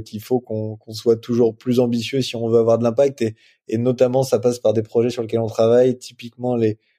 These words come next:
les, les séries animées, euh, qui, je suis convaincu, on peut aussi raconter des histoires différemment, euh, avec un usage des écrans raisonné et qui sont potentiellement pour demain, pour nous, des, des vrais tremplins pour aussi être,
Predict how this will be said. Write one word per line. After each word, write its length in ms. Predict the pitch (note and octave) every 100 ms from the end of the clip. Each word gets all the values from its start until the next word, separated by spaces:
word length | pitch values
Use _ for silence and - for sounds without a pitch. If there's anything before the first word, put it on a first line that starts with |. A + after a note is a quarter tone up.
| _ -
les, 360 | G#2+ G#2+ G#2+
les 140 | A2 A2+
séries 360 | - A#2 A#2
animées, 440 | A2+ A2 A2+ C#3 D3+ _ _ -
euh, 320 | G#2+ G#2 G#2 G#2 G#2 G#2+ A2 _ _ A2
qui, 220 | A2 B2 A#2
je 120 | A2+
suis 180 | A2+ A2
convaincu, 420 | B2 B2 A2+ C3
on 140 | B2
peut 160 | G#2+ A#2+
aussi 180 | A#2 B2+
raconter 360 | A2+ A#2 A#2
des 200 | A#2 A2+
histoires 320 | A2 - A2+
différemment, 840 | A2+ A#2 A#2 B2+ A#2 A#2+ B2 B2 A#2+ _ _ -
euh, 340 | G#2+ G#2+ G#2 G#2
avec 280 | A#2 A#2 A#2
un 80 | A#2
usage 280 | A2 A#2
des 180 | A2 A2
écrans 280 | A2+ - A#2+
raisonné 540 | A2+ A2+ A2+ A#2+ C#3+ _ _ -
et 100 | A#2+
qui 140 | A#2+
sont 160 | A2 C3+
potentiellement 580 | B2+ A#2 A2 A2+ B2 B2+
pour 240 | - A#2
demain, 300 | A2+ A2+ B2+
pour 220 | B2 A#2
nous, 120 | B2
des, 200 | B2 A2 - _ _
des 120 | A#2
vrais 240 | G#2+ A2+ A#2+
tremplins 400 | A#2 A2 C3+ C#3
pour 180 | A#2+
aussi 420 | A2+ A2 - C3 B2
être, 400 | A2+ G#2+ A2